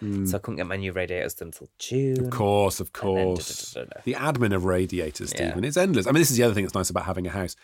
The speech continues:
Speaker 1: It's something to do. You ne-,
Speaker 2: Something,
Speaker 1: you're
Speaker 2: especially
Speaker 1: never gonna be
Speaker 2: I,
Speaker 1: bored.
Speaker 2: that was the blessing of buying a house during the pandemic,
Speaker 1: Yeah.
Speaker 2: was having the time to get it how you wanted it.
Speaker 1: Yeah, yeah, yeah,
Speaker 2: Apart from
Speaker 1: exactly.
Speaker 2: the painting.
Speaker 1: Spending a lot of time in there. Um, you also bought, I mean, you can tell you're doing really well here. You've bought yourself an Audi,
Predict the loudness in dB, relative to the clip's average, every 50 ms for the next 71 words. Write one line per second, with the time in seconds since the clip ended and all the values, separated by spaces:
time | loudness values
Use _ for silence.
0 | _ _ _ -4 0 0 0 0 0 -2 -4 -6 -6 -6 -6 -6 -10 _ _ _
1 | _ _ _ _ _ _ _ _ _ _ _ _ _ _ 2 4 4 4 4 0
2 | -6 -4 -4 -2 -4 2 4 6 8 8 8 8 6 6 6 6 6 6 4 4
3 | 2 2 2 2 4 4 4 6 4 2 2 4 0 -2 0 2 4 4 4 4
4 | 4 4 4 4 4 4 0 -2 0 2 4 4 4 4 4 2 2 2 2 2
5 | 0 -2 -2 -2 0 0 -2 0 0 -2 0 2 0 2 2 2 0 0 -2 -4
6 | 0 2 4 4 4 2 -2 _ 0 0 2 0 2 2 2 2 2 0 -2 0
7 | 2 2 2 2 0 0 0 2 4 4 4 4 2 2 0 0 2 2 2 2
8 | 0 2 2 4 4 2 0 -4 -12 _ _ _ 0 2 4 4 4 4 6 4
9 | 4 4 4 2 2 0 0 -2 -2 -2 -4 -4 -4 -4 -6 -10 -12 -12 -14 -14
10 | -16 -16 _ -12 -10 -10 -8 -6 -6 -6 -6 -6 -6 -6 -6 -6 -8 -6 -6 -6
11 | -6 0 2 4 4 4 4 2 0 2 4 4 6 6 6 6 4 4 4 6
12 | 4 4 6 4 4 2 2 0 0 0 2 2 2 2 2 0 0 2 2 2
13 | 2 2 2 2 0 -2 -4 -2 -2 -2 -2 -2 -2 0 0 0 0 -2 -2 -2
14 | -2 -2 -4 -6 -8 -6 -6 -6 -8 -8 -12 -16